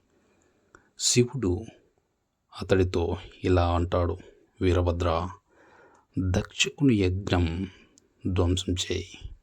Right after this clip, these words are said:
అహంకారాన్ని నేలమట్టం చేయి" అన్నాడు. వెంటనే వీరభద్రుడు తన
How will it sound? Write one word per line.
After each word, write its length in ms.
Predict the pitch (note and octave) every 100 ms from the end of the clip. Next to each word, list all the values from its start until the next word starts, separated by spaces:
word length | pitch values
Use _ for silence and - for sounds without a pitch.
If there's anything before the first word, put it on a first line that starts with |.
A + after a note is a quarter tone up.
| _ _ _ -
అహంకారాన్ని 840 | F#2 A#2 B2+ - A2+ A2 G#2+ G#2+ G#2
నేలమట్టం 640 | F#2 F2 F2 E2+ F2+ F2+
చేయి" 380 | F2+ - F2+ - - - _ _ _ -
అన్నాడు. 400 | F#2 F2 E2+ F2+ - - _ _ F#2+
వెంటనే 560 | F2+ E2+ F2 F2+ F2+ F2 _ _ _ _ F#2+
వీరభద్రుడు 840 | F2+ F2+ F2 F2 F#2 E2+ D#2+ F2+ - - - _ - F#2
తన 180 | F2